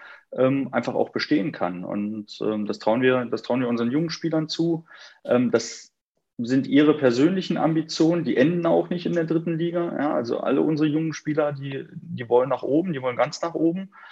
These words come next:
Und, ähm, dafür gilt es einfach, sich in der, in der vierten Liga erstmal zu behaupten, so wie, wie Stefan das gerade auch,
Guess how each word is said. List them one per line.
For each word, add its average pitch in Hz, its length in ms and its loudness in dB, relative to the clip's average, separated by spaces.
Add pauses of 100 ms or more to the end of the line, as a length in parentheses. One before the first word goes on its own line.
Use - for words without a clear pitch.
(380)
Und, 139 580 2
ähm, 123 600 -6
dafür 120 240 0
gilt 135 200 4
es - 40 -10
einfach, 160 300 -4
sich 143 180 -4
in 139 100 0
der, 131 220 0
in 120 80 -4
der 117 100 -2
vierten 160 300 -2
Liga 160 180 2
erstmal 156 340 -4
zu - 140 -10
behaupten, 147 460 0
so 120 140 -10
wie, 123 260 -8
wie 113 300 -16
Stefan 139 320 -2
das 127 140 -8
gerade 127 220 2
auch, - 280 0